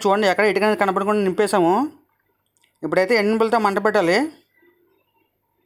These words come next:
అది కూడా మీకు చూడవచ్చండి. వీడియో అయితే ఎక్కడ స్కిప్ చేయకుండా చూడండి, మీకు అర్థమవుతుంది. అలాగే ఈ వీడియో కూడా ఎవరికైనా షేర్ చేయండి, మీ ఫ్రెండ్స్కి తెలుసుకుంటారు.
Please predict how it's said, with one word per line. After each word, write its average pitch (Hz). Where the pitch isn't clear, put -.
అది 170
కూడా 220
మీకు 220
చూడవచ్చండి. 220
వీడియో 202
అయితే 233
ఎక్కడ 202
స్కిప్ -
చేయకుండా 214
చూడండి, 202
మీకు 190
అర్థమవుతుంది. 180
అలాగే 185
ఈ -
వీడియో 202
కూడా 240
ఎవరికైనా 208
షేర్ 202
చేయండి, 214
మీ 208
ఫ్రెండ్స్కి 190
తెలుసుకుంటారు. 185